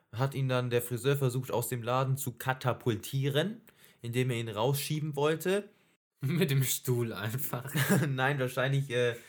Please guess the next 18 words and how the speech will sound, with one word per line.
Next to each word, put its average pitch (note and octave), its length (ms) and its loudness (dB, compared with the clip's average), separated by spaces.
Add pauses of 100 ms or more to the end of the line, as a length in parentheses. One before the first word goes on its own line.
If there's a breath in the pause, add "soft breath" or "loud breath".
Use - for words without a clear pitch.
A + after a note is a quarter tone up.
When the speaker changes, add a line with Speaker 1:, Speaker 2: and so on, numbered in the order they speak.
(280 loud breath)
Speaker 1:
stand D3 340 -2
er G#2+ 120 4
schon. A#2+ 440 0 (300 loud breath)
Auf - 160 -2
jeden D#3 160 0
Fall C#3+ 300 2 (240)
ist C#3 240 -4
der C3+ 560 2
Kunde F3 260 -2
dann C#3+ 160 2
ausgerastet C3 1080 0 (360 soft breath)
und B2 160 0
hat C#3+ 180 2
den C#3+ 300 0
Friseur C3+ 420 0
ins C#3 200 0
Gesicht B2+ 400 -2
geschlagen, A2+ 760 0